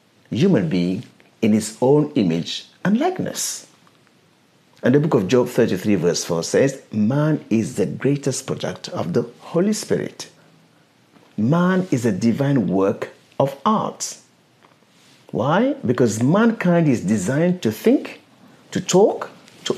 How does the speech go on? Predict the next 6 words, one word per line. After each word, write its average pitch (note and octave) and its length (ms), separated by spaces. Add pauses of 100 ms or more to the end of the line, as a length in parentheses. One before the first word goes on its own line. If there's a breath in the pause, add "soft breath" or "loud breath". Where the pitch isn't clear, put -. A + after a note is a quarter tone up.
act, - 340 (100)
and C3 180
to B2 80
plan F3+ 640
with - 400 (260)
God. F2+ 460